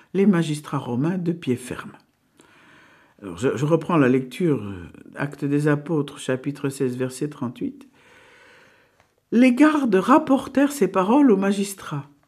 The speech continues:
et ceux-ci furent pris de peur en apprenant leur qualité de citoyens romains. Ils vinrent donc s'excuser auprès d'eux et les libérèrent en leur demandant de quitter la ville.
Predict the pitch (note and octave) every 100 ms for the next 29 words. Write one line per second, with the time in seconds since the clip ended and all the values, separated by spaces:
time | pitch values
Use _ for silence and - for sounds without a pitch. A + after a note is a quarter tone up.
0 | _ _ _ _ _ _ _ G3 G#3+ -
1 | C#4+ - - C4+ D4 - - B3 - -
2 | - D4+ A#3+ A#3 G3+ F3+ F#3+ A3 - -
3 | _ _ _ _ _ _ E3 F#3 G3 G3
4 | F3+ F3+ A#3 A3 D#3 - G3 F#3 F3 E3+
5 | A3 D3+ C#3+ G#3 - E3 F#3 F3 C#3 B2+
6 | E2+ - - _ _ _ _ _ _ _
7 | _ _ - F3+ F3+ B3 A#3+ G3 F3+ E3
8 | - E4+ - - D4+ C#4 D#4+ F#4 D#4 D4+
9 | C#4+ C4 F3+ F#3 D4+ - _ _ _ _
10 | _ _ _ _ - G3+ G#3 A3 C#4 A3+
11 | C4 A3+ B3 E4 B3 D#3 - - _ _
12 | - A3+ C4 A3+ F#3+ F#3 E3 D3+ F3 F3+
13 | G#2 - - _ D3+ F3 F#3 - D3 F#3
14 | D3 B2 G#2 D2